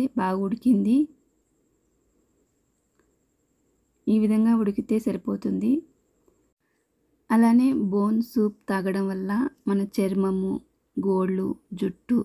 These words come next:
చాలా హెల్తీగా ఉంటాయి. అలానే వీక్‌గా ఉన్న పిల్లలకు కూడా కొంచెం బోన్ సూప్ అలాంటిది ఇచ్చామంటే కొంచెం ఎనర్జీ వచ్చి హుషారుగా ఉంటారు. చూస్తున్నారుగా, ఇప్పుడైతే మనకి కర్రీ రెడీ అయిపోయింది. ఇంకా స్టవ్ ఆపేసుకోవచ్చు.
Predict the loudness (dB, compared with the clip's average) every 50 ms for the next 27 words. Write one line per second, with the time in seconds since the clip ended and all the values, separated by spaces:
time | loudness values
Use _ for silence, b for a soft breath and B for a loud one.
0 | -4 _ _ _ _ _ _ _ _ _ _ _ -6 -4 -2 -2 -2 -2 0 -2
1 | -2 -2 -2 -2 -2 -2 0 0 0 0 0 -2 -2 -2 -4 -4 -4 -2 -2 0
2 | 0 0 0 -2 _ _ _ _ _ b b b b b b b b b b b
3 | b b _ 0 2 2 4 6 6 6 6 4 4 2 0 0 0 2 2 2
4 | 2 0 0 -2 -2 -2 -2 -4 -4 -4 -4 -4 -2 -2 -4 -2 -2 -4 -4 -2
5 | -2 -4 -4 -4 -4 -4 -6 -4 -2 0 0 0 0 -2 -2 -6 -6 -6 -6 -6
6 | -4 -4 -4 -4 -4 -2 -2 -2 -2 -4 -2 -2 0 0 0 -2 -4 -2 -2 -2
7 | -2 -2 -4 _ _ _ _ _ _ _ _ _ _ _ _ _ _ 2 2 2
8 | 4 4 4 2 4 2 0 2 2 2 0 2 2 2 2 2 0 -2 -2 -2
9 | 2 2 2 2 2 -2 -2 0 0 0 0 0 0 0 0 0 0 -2 -4 -4
10 | -4 -2 0 2 2 2 0 0 -4 _ _ _ _ _ _ _ _ _ 0 0
11 | 2 4 4 4 4 4 2 2 2 0 0 0 0 -2 0 0 0 0 0 0
12 | -2 -4 -8 -4 0 0 2 2 2 2 2 2 2 2 2 0 0 -2 -2 -2
13 | -2 0 2 2 2 2 0 -2 _ _ _ _ -2 0 0 0 -2 0 -2 0
14 | 0 0 0 -2 0 -2 -2 -4 -2 -6 -6 -6 -6 -2 0 2